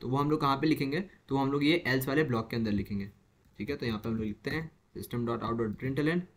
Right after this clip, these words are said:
fail, ठीक है। तो ये हमारा code है,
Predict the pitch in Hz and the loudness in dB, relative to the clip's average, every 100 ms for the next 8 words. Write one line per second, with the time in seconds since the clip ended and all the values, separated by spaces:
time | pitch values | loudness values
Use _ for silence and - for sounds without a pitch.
0 | - - _ _ - - 110 - - - | -20 -20 _ _ -14 -2 -2 -2 -12 -20
1 | _ _ _ _ 139 131 113 - _ - | _ _ _ _ -8 -8 -10 -14 _ -20
2 | - _ _ 120 117 170 165 139 143 156 | -20 _ _ -6 4 6 6 2 2 2
3 | 139 135 185 | 2 4 2